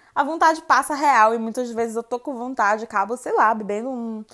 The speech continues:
alguma coisa no aniversário de alguém, tipo, ai, aquilo, sei lá, não entra.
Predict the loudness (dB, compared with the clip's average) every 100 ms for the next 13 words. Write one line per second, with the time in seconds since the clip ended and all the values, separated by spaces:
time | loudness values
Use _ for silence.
0 | -20 _ _ -6 -4 -2 -4 -4 -2 0
1 | 0 -2 -2 -2 -4 -6 -6 -2 -2 -2
2 | -2 -6 -6 -8 -8 2 2 2 -2 -6
3 | -8 -8 -8 -4 -2 -2 -4 -8 -10 -12
4 | -14 -18